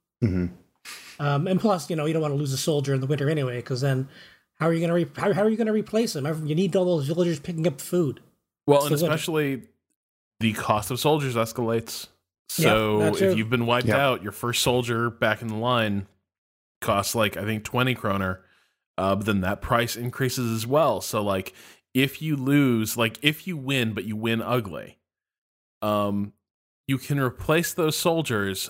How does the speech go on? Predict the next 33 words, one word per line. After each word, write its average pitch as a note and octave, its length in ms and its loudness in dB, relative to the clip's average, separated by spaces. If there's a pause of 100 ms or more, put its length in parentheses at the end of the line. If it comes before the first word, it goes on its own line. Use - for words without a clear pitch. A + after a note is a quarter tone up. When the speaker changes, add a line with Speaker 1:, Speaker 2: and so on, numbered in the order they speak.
Speaker 3:
but A#2 400 -4
the A2 80 0
money A2+ 420 2
you C#3 120 2
invested A#2+ 460 0
in G#2+ 80 -4
buying G#2 240 0
them G#2 80 -2
in G2 60 -2
the F#2 60 -4
first A2 280 -6
place A2+ 240 0
is F#2+ 200 -6
gone. F#2+ 520 -4 (400)
And A2+ 200 2
now A2+ 240 2
to B2+ 180 -4
build A2+ 260 0
your G#2+ 100 -2
warband G2+ 460 0
up G2 120 -4
to - 120 -4
its F2 100 -8
max F#2 300 -4
cap, G2+ 360 -2
you A2 100 -12
have F#2+ 220 -4
to F#2+ 80 -8
spend G2 360 0
all G2 120 2
that F2 140 -4
money F2 320 -8
again. - 560 -14